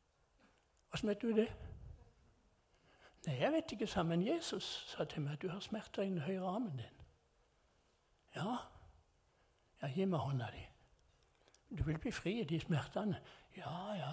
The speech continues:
ja, gi meg hånda di.» Så tok han hånda, sa han, «I Jesu navn. Kom, Hellige Ånd.» Så helbred han.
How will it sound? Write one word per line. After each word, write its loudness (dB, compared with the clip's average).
ja, -6
gi 0
meg -2
hånda -2
di.» -12
Så -10
tok 0
han 2
hånda, 0
sa -8
han, -4
«I 0
Jesu 0
navn. -2
Kom, 2
Hellige 0
Ånd.» -10
Så -8
helbred -2
han. -16